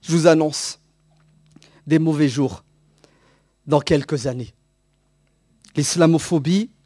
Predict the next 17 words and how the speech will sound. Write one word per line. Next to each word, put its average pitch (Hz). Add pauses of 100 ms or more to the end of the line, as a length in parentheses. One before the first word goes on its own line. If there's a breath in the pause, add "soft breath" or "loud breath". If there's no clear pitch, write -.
(1200)
depuis 165
l'affaire 165
Charlie, 185
ne 156
fait 196
qu'augmenter. 151 (880 soft breath)
<coughs> 285 (920 soft breath)
Et, 190
les 196
poli-, 196
et 226
certains -
politiques 196
ne 202
font 214
que -
l'entretenir. 196